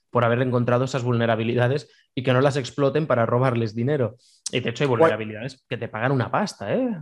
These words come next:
Speaker 1: Esto no
Speaker 2: Se llama White Hat también, ¿no? De sombrero blanco.
Speaker 1: Bueno, White Hat es el tipo de hacker que hace eso, hace este tipo de, exactamente,
Speaker 2: Mm.
Speaker 1: pero los programas Bounty mu-, en muchas ocasiones se refieren a esto. Si tú encuentras una vulnerabilidad en nuestro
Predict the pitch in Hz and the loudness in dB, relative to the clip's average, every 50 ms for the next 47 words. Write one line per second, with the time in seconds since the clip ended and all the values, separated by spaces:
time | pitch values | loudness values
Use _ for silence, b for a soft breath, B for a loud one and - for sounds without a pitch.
0 | 139 - 113 - - 151 151 143 131 117 113 107 104 98 95 151 147 147 160 175 | -10 -12 -12 -8 -4 -2 0 2 2 2 2 2 0 0 0 2 4 4 6 4
1 | 175 147 165 175 196 196 - - 156 139 120 - - 139 135 135 143 160 165 160 | 6 6 6 4 4 2 0 0 -2 -2 -2 -4 -6 -4 -2 0 2 2 2 4
2 | 151 156 185 240 247 226 196 170 156 147 131 - 139 135 156 160 156 151 156 170 | 4 4 4 4 4 6 6 4 4 4 2 0 -2 0 2 2 2 2 2 2
3 | 180 - 247 330 320 - _ _ _ _ 151 160 160 185 175 156 151 151 - 180 | 2 2 0 0 -2 -4 _ _ _ _ 2 4 4 4 4 4 2 2 2 2
4 | 170 156 151 - 160 135 156 147 131 156 143 139 117 - 156 151 165 185 175 - | 0 0 0 -2 -2 0 -2 0 0 2 2 2 2 0 0 0 0 -2 -2 -2
5 | 139 123 127 131 123 117 110 107 104 - 160 165 135 113 120 113 117 - 107 117 | -4 -4 -2 -2 -2 -2 -2 -4 -6 -6 -6 -6 -4 -4 -6 -8 -8 -8 -10 -10
6 | 110 101 113 113 110 110 107 107 104 101 101 101 - _ _ _ _ _ _ _ | -6 -4 -2 -2 0 0 -2 -2 -4 -4 -8 -10 -14 _ _ _ _ _ _ _
7 | - 107 - - 117 120 117 107 - 135 135 131 117 120 123 123 120 - - 131 | -8 -4 -2 -2 0 2 2 2 4 2 2 2 2 2 2 2 2 0 2 2
8 | 127 143 151 156 139 139 156 170 180 180 180 170 185 254 294 277 226 - 135 127 | 4 4 4 2 2 4 4 4 4 2 2 0 0 0 -2 -4 -4 -2 -2 -2
9 | - 131 123 127 135 135 165 143 143 135 139 131 - 151 147 156 160 - - 113 | 0 0 2 2 2 2 0 0 0 2 2 2 2 2 0 0 0 -2 -2 -4
10 | 117 113 - 123 123 127 123 107 101 101 - - - 143 190 - _ - - - | -4 -2 0 0 0 2 0 0 -2 -4 -8 -8 -8 -10 -10 -10 _ -14 -10 -8
11 | 113 110 - 143 156 151 143 127 156 151 117 117 107 - 131 135 135 135 131 131 | -8 -6 -2 2 2 2 2 2 2 2 0 0 -2 0 2 2 4 4 4 4
12 | 131 127 127 127 123 127 131 127 120 - 107 104 101 - 113 113 107 107 107 107 | 4 4 4 2 2 2 2 2 2 -2 -4 -8 -8 -6 -4 -4 -2 -2 0 0
13 | 107 104 104 98 - | 0 -2 -2 -6 -10